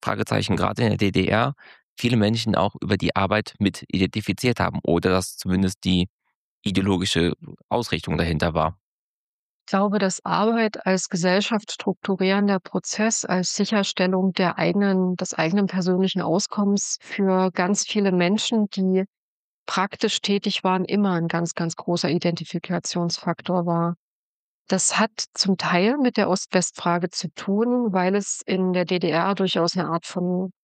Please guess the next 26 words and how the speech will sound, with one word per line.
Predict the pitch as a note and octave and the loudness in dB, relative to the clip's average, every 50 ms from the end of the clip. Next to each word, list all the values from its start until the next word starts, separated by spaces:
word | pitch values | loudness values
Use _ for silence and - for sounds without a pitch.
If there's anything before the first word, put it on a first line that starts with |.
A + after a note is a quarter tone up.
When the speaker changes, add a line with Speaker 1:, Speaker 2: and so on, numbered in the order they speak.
| _ - | _ -8
Speaker 2:
Klassifizierung, | - F3+ E3+ E3 - F#3+ F3 - - - - - - G3 G3 F#3 F#3 F3+ F3+ F3 F3 - | -2 -2 0 0 0 -2 -4 -6 -10 -6 -4 -2 0 2 2 2 2 2 2 2 0 -2
Heroisierung | - F#3 F3 E3+ F3+ F3+ F#3 F#3 F3+ E3+ E3+ F3 F3+ F3+ E3+ F3 F3 F3 | 0 -2 0 2 2 2 2 2 2 0 0 0 0 2 2 0 -2 -2
von | - - F3+ D#3+ D#3 | -4 -4 -4 -2 0
Arbeitsprozessen | D#3+ E3+ F3+ F#3+ F#3 - - - - F#3+ - - - F3+ E3+ - F3 | -2 0 0 0 -2 -2 -6 -6 -6 -4 -4 0 -2 -2 0 0 -2
gegeben | D#3+ E3 - - F#3 F3+ G3 G#3+ G#3+ A3+ | -2 -2 -4 -2 -2 0 2 2 2 2
hat. | B3+ B3 - - _ _ _ _ _ _ _ _ _ _ _ _ _ _ _ - | -2 -4 -4 -8 _ _ _ _ _ _ _ _ _ _ _ _ _ _ _ -2
Es | G3+ - - | -2 0 0
ist | A3 - | 0 0
aber | B3 A#3+ A#3 A3+ G#3+ G3+ - | 0 0 2 0 0 0 0
im | F3+ F#3+ F#3 F#3 F#3 F#3 - _ - | 0 0 2 0 0 -2 -4 _ -2
gesamtgesellschaftlicher | - F#3 E3+ F3 F3 G#3 B3 - - A3 G3 G3 F#3 G3+ G#3 - G#3+ G#3 - - F#3 F3+ F#3+ | -2 0 2 2 2 2 0 0 -2 0 2 4 2 4 4 2 0 0 0 -4 -2 -2 -4
Prozess | E3+ - - - E3+ - - F#3+ G3 G#3 - - | -6 -6 -6 -6 -6 -2 0 0 0 -2 -2 -2
der | - - | -2 0
Industrialisierung | D#3+ F3+ F#3 F3+ F3 - - - F3+ F3+ F3 F3 F3 D#3 D#3 F#3 G#3+ A3+ A#3 A3 | 2 2 2 2 0 -2 -4 -2 0 0 2 2 0 0 2 0 2 2 2 0
und | G3+ F#3 | 0 -2
des | F#3 E3+ - | -2 -4 -4
Industriezeitalters, | - F#3 F3+ F3 E3 - - G3+ G#3+ A3 - - A#3 G#3 G#3 - - F3+ F3+ F#3+ - G3+ G3 - - _ - - _ _ _ _ _ _ _ - | -2 -2 -2 -2 -2 -4 -2 0 0 0 0 0 0 2 2 2 2 2 2 2 2 2 0 -2 -4 _ -16 -20 _ _ _ _ _ _ _ -4
das | - F3 - | -4 -2 0
lässt | F#3 G3+ G#3 - | 0 0 0 0
sich | - - - A#3+ | -2 -2 0 0
ein | A3+ | 0
bisschen | A#3 A3 - - - - G#3 | 0 0 0 0 0 0 2
auch | - F3+ F#3+ - | 2 0 0 0
darin | - G3 F#3 F#3+ - - - F#3 | 2 0 0 0 -2 -2 -4 -2
ausdrücken, | - E3+ F3 F#3+ - - - - A3 G#3 - - G#3 G#3 G#3 G#3 _ _ _ _ _ _ _ _ _ - | 0 2 0 0 0 -4 -6 -2 -4 -2 0 0 2 2 2 0 _ _ _ _ _ _ _ _ _ -6
solch, | - - F#3 F#3 F#3 F#3 - - | -2 2 2 4 4 2 0 -2